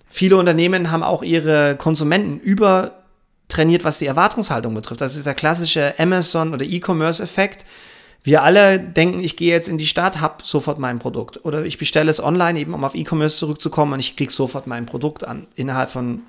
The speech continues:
einem Tag spätestens oder so. Und das ist die Frage, braucht's das wirklich für alle Produkte, die man konsumiert oder zu Hause verwendet? Oder auch braucht's es auch von einem Business-to-Business, in einem Business-to-Business-Netzwerk? Brauche ich dort innerhalb von vierundzwanzig, achtundvierzig Stunden, brauche ich dort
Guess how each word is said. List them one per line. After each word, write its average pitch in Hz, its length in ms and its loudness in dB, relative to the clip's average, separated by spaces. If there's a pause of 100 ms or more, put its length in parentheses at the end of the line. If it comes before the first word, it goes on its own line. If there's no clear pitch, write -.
einem 131 260 -2
Tag 143 260 2
spätestens 110 540 -6
oder 110 220 -6
so. 156 280 -2
Und 139 140 -2
das 170 60 0
ist - 80 -2
die - 40 -2
Frage, 170 300 2
braucht's 170 380 2
das 170 120 -4
wirklich 156 240 -6
für 123 140 -2
alle 147 220 -2
Produkte, 160 400 -2
die 123 120 -8
man 123 200 -6
konsumiert 123 480 -6
oder 123 120 -8
zu 117 160 -8
Hause 123 280 -2
verwendet? 123 520 -2 (500)
Oder 160 260 0
auch - 140 -2
braucht's 151 360 0
es 147 100 -4
auch 143 180 0
von 143 200 -4
einem 127 220 -6
Business-to-Business, 156 840 0
in 135 100 -6
einem 131 80 -2
Business-to-Business-Netzwerk? 156 880 -4
Brauche 170 260 0
ich - 80 -2
dort 190 240 -2 (480)
innerhalb 170 240 -2
von 175 100 0
vierundzwanzig, 170 800 0
achtundvierzig 160 460 -4
Stunden, 143 240 -4
brauche 190 280 0
ich 185 80 -4
dort 185 220 -2